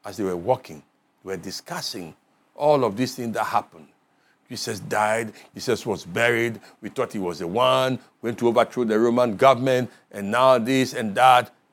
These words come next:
And as they were walking, somebody came and joined them. They were so engrossed in their gossip, in their,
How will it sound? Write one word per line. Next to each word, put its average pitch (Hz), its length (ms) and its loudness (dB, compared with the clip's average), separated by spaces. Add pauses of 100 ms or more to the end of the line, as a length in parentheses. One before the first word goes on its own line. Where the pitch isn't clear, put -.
And 104 140 -8
as 117 160 0
they 117 60 2
were 107 120 6
walking, 135 580 2 (380)
somebody 135 400 0
came 127 240 -2
and 117 140 0
joined 143 280 4
them. 135 240 2 (300)
They 113 60 -8
were 113 160 -2
so 156 220 4
engrossed 143 680 4
in 104 140 -8
their 98 240 0
gossip, 147 580 -4
in 104 140 -10
their, 101 340 -2